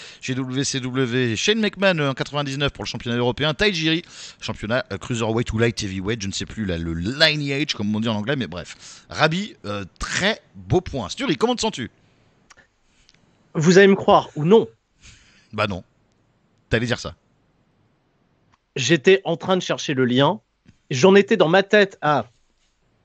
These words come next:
Speaker 2: Shane McMahon, Shane McMahon, le seul truc qu'il a fait de notable en quatre-vingt-dix-neuf, c'est de battre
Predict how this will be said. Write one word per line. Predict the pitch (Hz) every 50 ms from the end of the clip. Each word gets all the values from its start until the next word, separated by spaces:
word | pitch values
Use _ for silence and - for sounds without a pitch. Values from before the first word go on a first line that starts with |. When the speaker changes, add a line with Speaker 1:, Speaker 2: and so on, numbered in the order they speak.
| _ _ _ _ _ _ _ _ _ _
Speaker 2:
Shane | - - - 233 247
McMahon, | 247 226 220 - 175 156 151 147 175 175 -
Shane | - - 214 226
McMahon, | 220 190 - - 147 143 139 139 -
le | 160 165 151
seul | - - - 254 247 -
truc | - - - 247 202 -
qu'il | - 185 165 170
a | 160
fait | - 175 165
de | 160
notable | 156 160 156 - 165 143 139
en | 123
quatre-vingt-dix-neuf, | - 143 - - 156 139 135 131 127 131 127 139 143 - - _ _ _ _ - - _ _ _ _ _ _ _ _ _ _ _ _ _ _
c'est | - - 185 160
de | 151 185
battre | 147 120 113 156 147 147 - - - - _